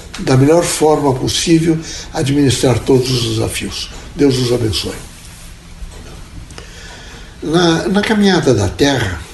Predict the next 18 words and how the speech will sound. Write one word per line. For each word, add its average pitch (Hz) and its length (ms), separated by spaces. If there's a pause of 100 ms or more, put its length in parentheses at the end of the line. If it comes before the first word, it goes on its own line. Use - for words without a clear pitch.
(640)
não 156 220
dá 135 180
para 147 120
viver 131 380
sozinho. 110 560 (1900)
A - 100
prece - 680 (640)
é 165 400
o 165 120
gran-, 226 600
a 185 80
grande 247 340
mensagem 170 800 (400)
de 143 120
dizer 139 360
a 170 80
cada 170 300
um: 147 200